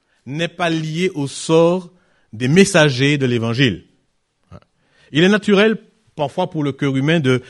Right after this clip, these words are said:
de lier la personne avec son message, souvent, hein. Et on pense, en faisant disparaître la personne, on fait disparaître aussi le,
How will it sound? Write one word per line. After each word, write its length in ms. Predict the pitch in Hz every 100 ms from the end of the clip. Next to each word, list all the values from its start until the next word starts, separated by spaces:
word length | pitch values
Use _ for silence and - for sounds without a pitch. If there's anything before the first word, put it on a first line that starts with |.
| -
de 100 | 113
lier 300 | 135 147 190
la 100 | 185
personne 400 | 156 170 - 202
avec 220 | 175 156 -
son 100 | 160
message, 640 | 156 147 165 107 87 - _ _ _
souvent, 280 | 117 95 82
hein. 80 | 104 _ - -
Et 220 | 147 160
on 140 | 151 147
pense, 480 | - 214 220 - - _ _
en 140 | 151
faisant 320 | 160 170 175 170
disparaître 540 | 190 - 175 175 170
la 80 | 160
personne, 300 | 156 - 180
on 60 |
fait 120 | 160 160
disparaître 540 | 156 151 147 175 -
aussi 340 | 147 - 165
le, 260 | 160 143 147